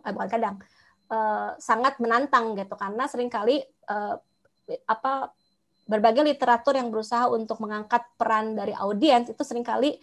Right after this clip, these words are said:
terjebak pada, eh, pen-, pendefinisian sangat partikular gitu. Maksudnya ketika dia bicara soal isu, eh, katakanlah asylum seeker, maka ya audiensnya sangat, eh, sangat spesifik pada isu tersebut gitu. Sehingga itu menyulitkan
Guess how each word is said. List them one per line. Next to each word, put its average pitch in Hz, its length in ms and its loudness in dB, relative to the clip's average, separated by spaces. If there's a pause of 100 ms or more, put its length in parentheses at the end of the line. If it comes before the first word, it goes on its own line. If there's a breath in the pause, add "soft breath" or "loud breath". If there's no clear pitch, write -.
(300 soft breath)
terjebak 226 480 2
pada, 226 400 4 (540 soft breath)
eh, 226 560 2 (1040)
pen-, 233 240 2
pendefinisian 254 640 2
sangat 254 240 -4
partikular 240 640 6
gitu. 196 240 -8
Maksudnya 247 480 -2
ketika 240 320 0
dia 214 160 4
bicara 214 240 -2
soal - 160 2
isu, 214 480 0 (240)
eh, 202 540 -4 (180)
katakanlah 220 640 2
asylum 214 320 -4
seeker, 285 400 4
maka 233 240 2
ya 226 240 4
audiensnya 214 400 4
sangat, 233 260 0 (460 soft breath)
eh, 214 500 4 (220)
sangat 220 240 -4
spesifik 254 400 2
pada 208 160 0
isu - 180 -6
tersebut 220 380 -2
gitu. 190 240 -10
Sehingga 220 340 0 (380 loud breath)
itu 240 160 0
menyulitkan 262 580 2